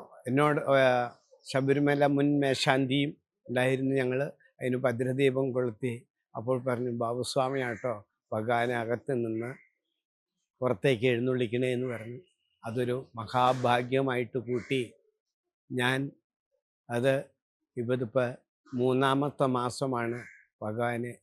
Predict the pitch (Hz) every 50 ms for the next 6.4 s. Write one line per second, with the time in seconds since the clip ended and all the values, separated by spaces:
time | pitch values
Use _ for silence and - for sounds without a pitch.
0 | - 113 117 110 98 127 120 113 110 117 120 120 120 120 110 - 131 120 113 113
1 | 117 117 117 117 113 - _ _ _ _ _ _ - 120 110 113 113 110 117 120
2 | - _ _ _ _ _ - - - - 120 120 123 120 110 110 131 131 127 117
3 | 113 131 131 131 131 127 123 127 131 123 113 - _ _ _ _ _ _ _ _
4 | _ - 117 110 120 113 120 110 101 - 123 117 117 - - _ _ _ _ _
5 | _ _ _ _ _ _ _ _ _ _ _ _ - 110 - - 143 131 123 -
6 | - - 135 131 131 139 143 143